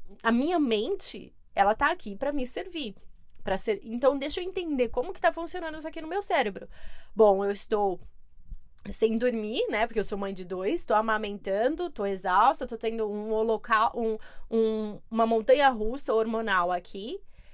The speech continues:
Então, quais são os passos que eu posso seguir pra facilitar, porque o meu cérebro tá tentando poupar energia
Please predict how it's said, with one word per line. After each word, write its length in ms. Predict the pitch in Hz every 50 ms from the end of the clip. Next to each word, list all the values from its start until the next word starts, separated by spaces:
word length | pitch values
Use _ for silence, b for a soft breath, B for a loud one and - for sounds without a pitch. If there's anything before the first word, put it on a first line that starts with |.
| b b b
Então, 360 | 277 294 - 330 330 339 330
quais 300 | - 339 339 392 480 -
são 140 | - 440 427
os 140 | 403 - -
passos 460 | - 262 247 269 311 - 294 294 -
que 80 | -
eu 40 | 254
posso 360 | - - 208 214 247 - 285
seguir 600 | - - 262 233 196 - 196 190 214 269 320 330 b b b b b b b b
pra 200 | - 285 277 269
facilitar, 1000 | 277 - - 339 403 392 - - 403 339 349 359 - - 262 220 220 240 - - -
porque 340 | - 262 247 247 240 - 277
o 40 | 262
meu 140 | 262 269 285
cérebro 380 | - - 208 202 220 233 294
tá 100 | 294 277
tentando 380 | 262 262 294 311 294 240 247 254
poupar 340 | - 320 302 - 247 208 208
energia 720 | 214 240 302 330 311 240 202 247 302 311 247 - -